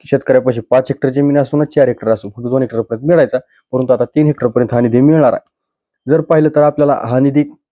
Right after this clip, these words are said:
कोणत्या तारखेला मिळणार आहे याची अद्याप तारीख घोषित केलेली नाही, परंतु हा निधीला मंजुरी मिळाली आहे. तरी लवकरात लवकर शेतकऱ्यांना, म्हणजे या दहा दिवसाच्या आत हा निधी शेतकऱ्यांच्या बँक खात्यावर पडून जाईल.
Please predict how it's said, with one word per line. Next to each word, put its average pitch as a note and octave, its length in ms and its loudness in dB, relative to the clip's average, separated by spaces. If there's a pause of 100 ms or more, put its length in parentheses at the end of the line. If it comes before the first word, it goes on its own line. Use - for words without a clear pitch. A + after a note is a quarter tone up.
(120)
कोणत्या C#3 280 0
तारखेला D3 300 2
मिळणार D3+ 280 2
आहे - 360 -8
याची B2 120 0
अद्याप C3 400 0
तारीख B2 160 2
घोषित A#2+ 340 -4
केलेली A#2 220 0
नाही, D3 160 2 (320)
परंतु C#3 320 0
हा C3+ 100 2
निधीला C3 320 2
मंजुरी D3 360 2
मिळाली D3+ 240 2
आहे. C3+ 80 -2 (260)
तरी C3 140 0
लवकरात E3 380 0
लवकर D3 220 0
शेतकऱ्यांना, C3+ 400 -2
म्हणजे C3 300 -2 (320)
या B2 80 2
दहा C3 220 0
दिवसाच्या C3+ 480 0
आत C#3+ 100 0
हा C3+ 180 0
निधी B2 280 0 (280)
शेतकऱ्यांच्या C3 500 0
बँक C#3 220 -2
खात्यावर A#2+ 360 -4
पडून D3+ 220 2
जाईल. C3+ 200 0